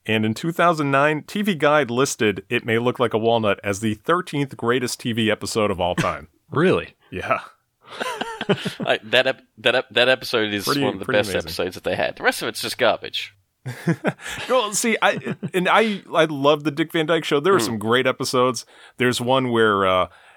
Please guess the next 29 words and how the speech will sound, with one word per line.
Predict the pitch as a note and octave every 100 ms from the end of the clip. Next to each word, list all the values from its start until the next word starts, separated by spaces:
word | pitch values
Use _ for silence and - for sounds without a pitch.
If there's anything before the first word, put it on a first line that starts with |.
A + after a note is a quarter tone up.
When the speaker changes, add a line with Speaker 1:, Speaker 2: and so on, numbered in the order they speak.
| _
Speaker 1:
his | - A2
brother | F2 F#2 A2+ C#3+ E3 E3 D#3+ _
shows | - D#3+ D3
up, | D#3+ E3
who | B2+
was | G#2
played | - C3 A#2+ G#2
by | F#2+
Dick | F2+ G2
Van | A2+
Dyke's | G2+ G2 -
real-life | G2+ B2 A#2+ G#2+ - G#2+ G2 -
brother, | F3+ D3 G2+
Jerry | G#2+ E3 C3
Van | F#2+ E2+
Dyke, | D#2+ F#2+ - _ _ _ _ -
uh, | F2+ F2
who | A2+ G2+ F2+ _
people | - G#2+ G2
may | G2 G2+
also | G2+ -
remember | F#2+ F#2+ F#2+ F#2
from | G#2 F#2+
that | F2+
show, | - F2+
Coach. | E2+ B2 G2+ F2 - _ _
Speaker 2:
Mm-hmm. | B2 G2
Speaker 1:
And, | F#2+
uh, | F#2+ F2+